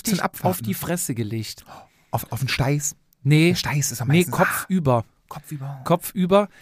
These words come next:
Speaker 2: Giro-Helm?
Speaker 1: Mir, mir, bitte?
Speaker 2: Giro-Helm
Speaker 1: Nee,
Speaker 2: oder
Speaker 1: ich hab
Speaker 2: Pock?
Speaker 1: auch Skihelm und ich muss sagen, jetzt mal Spaß beiseite, ich kann nicht mehr verstehen, wie man ohne Helm fahren kann, weil ich bin im Schnee auf die Fresse geflogen.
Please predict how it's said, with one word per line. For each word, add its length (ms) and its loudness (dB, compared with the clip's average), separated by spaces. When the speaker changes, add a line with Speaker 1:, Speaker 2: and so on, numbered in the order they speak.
Speaker 2:
Giro-Helm? 500 6
Speaker 1:
Mir, 100 -2
mir, 60 -20
bitte? 300 2
Speaker 2:
Giro-Helm 480 4
Speaker 1:
Nee, 80 4
Speaker 2:
oder 100 6
Speaker 1:
ich 60 2
hab 100 4
Speaker 2:
Pock? 80 0
Speaker 1:
auch 180 2
Skihelm 540 0
und 120 -6
ich 160 -4
muss 200 -2
sagen, 480 4
jetzt 240 -4
mal 220 4
Spaß 320 0
beiseite, 600 0
ich 180 -6
kann 200 0
nicht 240 -4
mehr 140 0
verstehen, 500 -4
wie 100 -2
man 180 2
ohne 260 0
Helm 260 0
fahren 320 -4
kann, 260 -4
weil 180 0
ich 220 -6
bin 340 2
im 140 -2
Schnee 340 -2
auf 180 -4
die 100 -4
Fresse 380 -4
geflogen. 560 -4